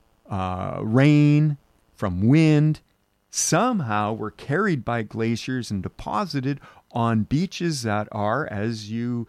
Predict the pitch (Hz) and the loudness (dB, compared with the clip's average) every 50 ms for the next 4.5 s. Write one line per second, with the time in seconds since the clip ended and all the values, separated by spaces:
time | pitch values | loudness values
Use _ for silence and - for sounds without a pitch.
0 | - - _ - 113 117 127 139 135 123 127 139 139 123 110 - 120 107 98 90 | -12 -16 _ -4 0 0 2 2 2 0 0 0 -2 -2 -4 -4 -4 -4 -4 -2
1 | 110 110 113 120 113 104 110 131 151 156 - _ - 113 92 - 113 107 - - | -4 -4 -2 -4 -2 0 0 0 0 -2 -4 _ -8 -6 -4 -4 -6 -6 -6 -8
2 | 113 95 82 107 117 131 143 135 113 92 90 104 123 143 143 - - 120 127 135 | -10 -8 -8 -6 -6 -4 -4 -2 0 0 2 2 2 2 2 0 -2 0 0 0
3 | 139 - _ - - 113 104 98 101 110 123 120 117 110 - - 123 107 101 101 | 0 -4 _ -10 -6 -4 -2 0 0 0 0 0 -2 -4 -8 -12 -14 -10 -4 -2
4 | 107 110 110 123 127 120 113 110 - | 0 0 0 0 0 -2 -2 -4 -8